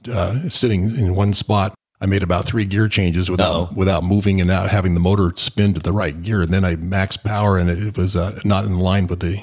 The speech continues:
Speaker 1: with the gears, and it just snapped the chain right there on the spot.
Speaker 2: Yes.
Speaker 1: Mm.
Speaker 2: Uh,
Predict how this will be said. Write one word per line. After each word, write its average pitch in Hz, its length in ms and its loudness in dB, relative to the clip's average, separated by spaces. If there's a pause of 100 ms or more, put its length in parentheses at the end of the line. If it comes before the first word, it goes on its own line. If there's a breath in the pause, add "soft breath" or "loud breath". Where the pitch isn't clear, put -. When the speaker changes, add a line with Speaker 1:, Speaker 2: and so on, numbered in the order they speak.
Speaker 1:
with 90 120 -4
the 90 40 -2
gears, 90 360 0
and 87 100 0
it - 20 -2
just 87 180 0
snapped 98 340 0
the 107 40 -12
chain 98 280 0
right 90 180 -2
there 98 100 -2
on 90 80 0
the 85 80 -4
spot. 90 380 -4 (240)
Speaker 2:
Yes. 85 500 -2
Speaker 1:
Mm. - 60 2
Speaker 2:
Uh, 76 440 0